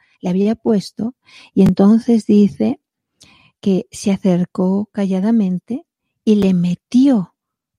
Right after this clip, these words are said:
la estaca por las sienes. ¡Guau!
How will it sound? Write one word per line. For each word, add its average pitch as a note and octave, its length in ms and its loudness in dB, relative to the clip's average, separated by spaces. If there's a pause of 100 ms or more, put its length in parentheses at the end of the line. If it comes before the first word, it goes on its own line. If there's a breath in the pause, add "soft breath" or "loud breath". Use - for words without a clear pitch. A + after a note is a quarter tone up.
la F3 140 -10
estaca - 800 -12 (500)
por F#3 220 0
las E3 180 -10
sienes. A3+ 800 -2 (460)
¡Guau! F#3+ 480 -8